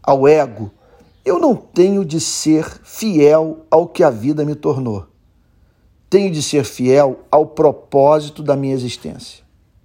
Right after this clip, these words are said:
ao amor, ao belo, ao justo, cujos conceitos, por mais que também sejam considerados socialmente construídos, devem sempre se constituir na mais isenta busca do espírito humano.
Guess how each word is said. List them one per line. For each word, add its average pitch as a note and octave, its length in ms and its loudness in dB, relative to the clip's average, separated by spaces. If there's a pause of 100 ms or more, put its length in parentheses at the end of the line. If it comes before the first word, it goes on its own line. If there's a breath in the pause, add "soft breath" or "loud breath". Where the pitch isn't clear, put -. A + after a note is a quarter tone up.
(180)
ao B2+ 180 0
amor, C#3 480 0 (480)
ao A#2+ 140 -2
belo, C3+ 500 0 (260)
ao B2 220 0
justo, C#3+ 580 -4 (560 soft breath)
cujos G#3+ 380 -2
conceitos, - 960 -2 (480 soft breath)
por E3+ 240 -2
mais G#3+ 720 -2
que G3 160 -6
também D#3+ 520 -2
sejam E3 440 0
considerados A#2+ 1000 -2 (380 loud breath)
socialmente C#3+ 960 0
construídos, B2+ 840 -4 (340 loud breath)
devem F3+ 400 2
sempre A3+ 680 0
se F3+ 180 -6
constituir D#3 720 -6
na F3 160 0
mais A3 680 0
isenta D#3 640 -2
busca F3 520 -2
do F#3 100 -4
espírito E3+ 500 -8
humano. G#2+ 340 -6